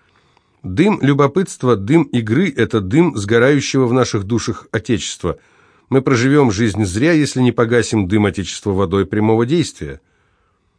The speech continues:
Быстро написал какой-то подвал, видимо, усиленно читающий в этом самом подвале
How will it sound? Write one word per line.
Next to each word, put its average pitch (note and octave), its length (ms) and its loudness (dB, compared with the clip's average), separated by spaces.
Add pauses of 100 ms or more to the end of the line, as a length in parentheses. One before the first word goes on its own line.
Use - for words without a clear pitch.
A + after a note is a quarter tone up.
(540)
Быстро G2+ 640 0
написал G#2+ 500 0
какой-то F#2+ 540 -2
подвал, G#2 640 0 (360)
видимо, G#2 460 2
усиленно G#2 500 -2
читающий G#2 600 -2
в G2 80 -2
этом G2+ 200 -2
самом G2+ 360 -2
подвале G#2 560 0